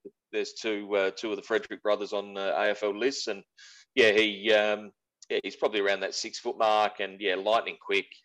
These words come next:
um, good ball user. So I think he, uh, he might be one who'd be relishing the opportunity ahead with, uh, with a couple of players in his position, a couple of more senior players that, that played his role,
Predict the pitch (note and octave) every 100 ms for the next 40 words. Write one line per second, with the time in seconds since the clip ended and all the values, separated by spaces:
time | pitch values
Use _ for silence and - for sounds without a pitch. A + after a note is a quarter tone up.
0 | - F2 F2 F2+ F2+ F2+ - G#2 F#2 G2
1 | G2 G2+ F#2+ G#2 F#2+ - F#2+ F2+ - -
2 | - _ G#2 A#2+ G#2+ G#2+ G2+ G2 F#2+ F2+
3 | G2 G2+ F#2+ - F#2 F#2+ F#2+ F#2+ F2+ F#2
4 | F2+ F#2+ - F#2+ F#2 - - G#2 F#2+ F#2
5 | F2+ G2 G2 F#2 F2 - F2+ F2+ F2+ F#2
6 | F#2+ - F2+ - F#2+ F2+ F#2 G2 F2+ F#2+
7 | - F2+ F#2 F#2+ G2+ A#2 G2 F#2+ F#2 -
8 | G2 F#2+ G2 F#2 F2+ F#2 - F2 - _
9 | _ _ F#2+ - G2+ F2+ F2+ G2+ F#2+ G2
10 | F#2+ A#2+